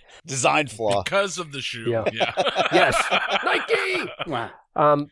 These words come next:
Speaker 1: but, uh, that season, Jordan scored, so the season the Air Jordan twos came out, Jordan scored a league record of twenty-three points, uh, and what ultimately was the, was professional basketball's second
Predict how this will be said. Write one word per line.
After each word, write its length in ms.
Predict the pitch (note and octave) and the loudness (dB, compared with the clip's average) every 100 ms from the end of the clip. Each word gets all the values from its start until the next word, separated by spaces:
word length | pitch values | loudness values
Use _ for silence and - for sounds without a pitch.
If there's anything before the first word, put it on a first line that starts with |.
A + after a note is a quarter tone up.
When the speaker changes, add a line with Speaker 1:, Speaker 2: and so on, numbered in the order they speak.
| _ F#3+ E3 | _ -20 0
Speaker 1:
but, 240 | E3 D3 D#3+ | 2 4 2
uh, 80 | |
that 200 | C#3 F3 | 4 2
season, 280 | - G3 E3 | 2 2 2
Jordan 340 | D3+ F3 E3 D#3+ | 4 4 4 0
scored, 540 | - - D#3+ D#3+ D#3 | -4 2 4 6 4
so 120 | - | 4
the 80 | C3+ | 2
season 260 | - G3 F3+ | 2 2 4
the 80 | D#3 | 4
Air 100 | D#3 | 4
Jordan 240 | D#3 C#3 | 4 2
twos 220 | B2+ C#3+ - | 2 0 2
came 200 | B2+ E3+ | 4 4
out, 140 | F#3 | 4
Jordan 260 | D3+ C#3 C3 | 4 2 0
scored 280 | - C3+ A#2+ | 0 2 2
a 80 | |
league 200 | A2+ B2+ | 2 2
record 280 | B2 A#2+ B2 | 2 2 0
of 100 | G#2+ | 0
twenty-three 440 | - B2 G#2+ G#2 - | 0 0 0 -2 -2
points, 340 | - C3 - _ | 0 0 -2 _
uh, 120 | C3 B2 | -4 -2
and 260 | A#2+ A#2 A#2+ | -2 -4 0
what 240 | B2 - | -2 -2
ultimately 400 | C#3 C3 B2+ A#2+ | -2 0 0 0
was 260 | A2+ A#2 A2 | 0 0 0
the, 240 | A#2 A2 - - | 0 -2 -4 -2
was 140 | A2+ | -2
professional 460 | - - B2+ - G#2 | -2 0 0 0 0
basketball's 840 | A#2+ A#2+ - - A#2 A2 G#2 - - _ _ _ | 0 0 -2 -2 0 2 0 -4 -14 _ _ _
second 380 | - G#3 A3 | -4 2 4